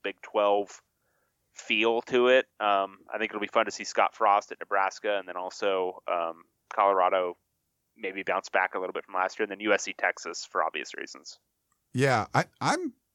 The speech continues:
Speaker 2: I mean, Auburn, Washington, to me, Washington's gotta be the favorite in the conference, right?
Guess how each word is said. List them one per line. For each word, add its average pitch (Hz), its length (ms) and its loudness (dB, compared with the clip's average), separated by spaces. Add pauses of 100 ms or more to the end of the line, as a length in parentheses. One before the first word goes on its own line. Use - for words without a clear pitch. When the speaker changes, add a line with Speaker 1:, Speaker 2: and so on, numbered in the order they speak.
Speaker 2:
I 117 60 0
mean, 151 160 2
Auburn, 175 360 0
Washington, 139 540 2
to 107 100 0
me, 113 460 0 (360)
Washington's 196 480 2
gotta 151 180 4
be 135 100 2
the 117 80 2
favorite 117 340 2
in 104 60 -6
the 92 60 -6
conference, 123 520 0
right? 92 260 -2